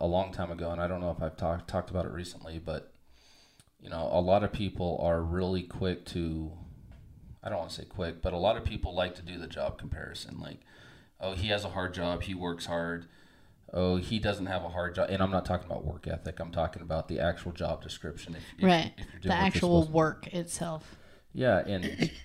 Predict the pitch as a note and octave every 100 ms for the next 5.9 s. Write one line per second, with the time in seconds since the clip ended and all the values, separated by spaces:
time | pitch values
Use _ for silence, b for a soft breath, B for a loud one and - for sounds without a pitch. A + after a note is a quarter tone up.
0 | - - - - B2 A#2+ B2+ A2 A2+ G2+
1 | G2 F#2 G2+ F#2+ F#2 F2 E2+ E2 G#2 G#2
2 | G2+ - F2+ - b b b b - C3
3 | C#3+ - A2+ G#2+ G#2+ G2 F#2+ F#2+ F2+ F2+
4 | F2 F2 F2 E2 - G2 F#2 F2+ - F2
5 | F#2 F#2 F2+ E2+ E2+ F2 E2+ D#2+